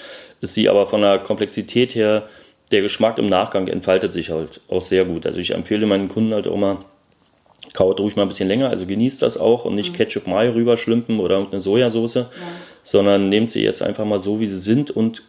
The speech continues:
Speaker 1: schmeckt auch mal wieder. Weil was ich halt überhaupt nicht mag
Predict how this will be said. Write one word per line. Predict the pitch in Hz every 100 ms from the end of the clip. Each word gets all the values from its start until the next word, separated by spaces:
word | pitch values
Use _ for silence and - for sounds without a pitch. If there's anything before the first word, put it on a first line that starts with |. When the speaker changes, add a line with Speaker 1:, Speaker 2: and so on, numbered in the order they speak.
| _ _ _
Speaker 1:
schmeckt | - - 110 - -
auch | 90 85
mal | 87 80
wieder. | 87 85 - _ - - - _ _ _ -
Weil | 92
was | 95
ich | 107
halt | 117 110
überhaupt | 107 104 95 120 - 107
nicht | 113 135
mag | 98 92 120